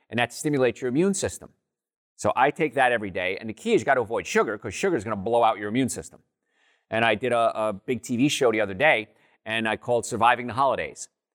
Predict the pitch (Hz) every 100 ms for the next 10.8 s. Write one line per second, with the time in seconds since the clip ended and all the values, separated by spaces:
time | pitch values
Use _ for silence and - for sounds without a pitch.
0 | _ _ _ 107 117 120 170 - 95 120
1 | 123 127 151 143 151 135 131 110 - 165
2 | 170 131 131 - 123 - 101 117 120 127
3 | - 117 117 117 117 - 117 104 - 113
4 | 104 92 92 101 87 85 69 _ _ _
5 | 127 117 139 - 156 156 147 151 135 143
6 | 117 123 - 135 117 113 120 101 117 107
7 | 113 98 85 - 101 147 135 151 - 147
8 | 123 139 123 110 127 107 110 110 120 107
9 | 110 139 151 123 135 143 135 - _ _
10 | 113 123 - 113 - 104 156 143